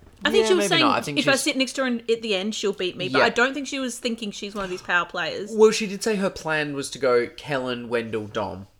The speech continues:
Speaker 1: Right.
Speaker 2: Like, that was sort of her, her,
Speaker 1: Which
Speaker 2: her
Speaker 1: does
Speaker 2: plan.
Speaker 1: make a bit more sense.
Speaker 2: Which is sort of starting with p-, probably the lower down of the power play. Like, I would say that's actually a pretty good,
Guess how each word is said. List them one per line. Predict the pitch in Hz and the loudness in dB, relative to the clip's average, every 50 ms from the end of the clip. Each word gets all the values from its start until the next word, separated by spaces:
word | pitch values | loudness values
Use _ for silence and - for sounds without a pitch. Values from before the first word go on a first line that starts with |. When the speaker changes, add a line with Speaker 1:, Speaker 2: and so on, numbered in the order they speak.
| _ _ _ - - - - _ _ | _ _ _ -20 -20 -20 -20 _ _
Speaker 1:
Right. | - 85 98 - - - _ _ _ | -12 -10 -10 -10 -10 -14 _ _ _
Speaker 2:
Like, | - 123 113 113 - | -4 -4 -4 -2 2
that | - 123 123 - | 2 2 2 2
was | 135 123 - | -4 -6 -4
sort | - 117 110 | -4 -2 -4
of | 107 101 107 | -4 -4 -2
her, | 113 107 107 104 95 107 - 117 | -2 -2 -2 -2 -4 -8 -16 -12
her, | 117 120 107 104 98 104 | -6 -4 -4 -2 -2 -2
Speaker 1:
Which | 107 - | -2 -2
Speaker 2:
her | 107 104 | -2 -4
Speaker 1:
does | 104 - | -4 -4
Speaker 2:
plan. | 113 104 98 95 | -4 -4 -4 -6
Speaker 1:
make | 98 | -6
a | 101 | -8
bit | 180 - - | -10 -10 -10
more | 160 165 - | -14 -16 -16
sense. | - - 127 147 - - | -14 -14 -14 -14 -8 -4
Speaker 2:
Which | 143 156 151 175 | -2 -2 0 0
is | 156 - | -2 0
sort | - 156 147 | 2 2 2
of | 131 | 2
starting | - - - - 139 127 127 131 127 123 123 | 0 -4 2 4 6 6 6 6 2 0 -2
with | 123 123 110 - - _ _ _ _ _ | -4 -4 -4 -6 -12 _ _ _ _ _
p-, | - - _ - - - _ - - - - - - _ _ - - - - - - | -20 -20 _ -20 -20 -20 _ -20 -20 -20 -20 -20 -20 _ _ -20 -20 -20 -20 -18 -4
probably | - 147 139 131 135 123 139 131 127 120 | -2 -2 -2 -2 -4 -4 -4 -4 -4 -4
the | 117 117 | -4 -6
lower | 120 120 123 123 131 143 151 | -2 2 2 4 4 2 2
down | 151 160 165 170 175 175 | 0 0 -2 -2 -2 -4
of | 180 175 - | -8 -8 -10
the | 175 | -12
power | - - 185 170 170 165 | -10 -4 -2 0 0 0
play. | 165 - 156 - | -2 -4 -4 0
Like, | - 151 151 | 0 2 4
I | 160 143 | 6 6
would | 143 143 135 - | 6 4 2 0
say | 139 123 | -2 2
that's | 120 123 117 - | 2 2 0 0
actually | 120 107 - - 113 104 | -4 -8 -6 -4 -4 -4
a | 107 | -4
pretty | 107 - 113 101 101 | -4 -8 -10 -10 -10
good, | - - 110 107 104 - - | -8 -6 -6 -6 -6 -6 -12